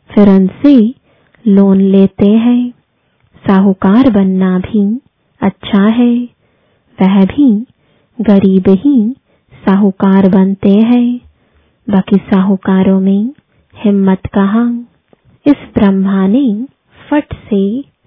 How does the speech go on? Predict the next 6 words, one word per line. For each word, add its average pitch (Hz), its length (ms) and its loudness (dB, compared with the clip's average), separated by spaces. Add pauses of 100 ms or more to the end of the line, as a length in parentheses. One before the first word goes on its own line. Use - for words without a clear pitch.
(180)
सब 208 220 0
कुछ - 300 -4
दे 190 220 0
दिया। 240 420 -2 (520)
कहते 196 400 -2
हैं, 214 540 0